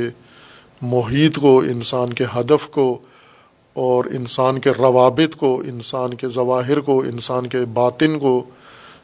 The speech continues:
جن چیزوں سے امنیت نصیب ہونی ہے، ان حقائق کو متعلق ایمان قرار دیا گیا ہے،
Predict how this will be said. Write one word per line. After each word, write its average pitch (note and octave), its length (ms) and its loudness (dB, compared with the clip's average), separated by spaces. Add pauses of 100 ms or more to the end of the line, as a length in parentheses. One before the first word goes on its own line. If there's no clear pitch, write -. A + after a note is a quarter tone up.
(140)
جن B2+ 220 0
چیزوں C3 300 2
سے B2 320 6 (680)
امنیت C3 800 -2
نصیب B2+ 300 -4
ہونی A#2+ 420 -10
ہے، D3 240 -6 (1120)
ان F3 140 -2
حقائق C3+ 640 2
کو D#3+ 240 -2
متعلق C3 640 -2
ایمان C3 640 -4 (180)
قرار B2 260 -2
دیا A#2+ 260 -4
گیا A#2+ 240 -6
ہے، B2+ 80 -14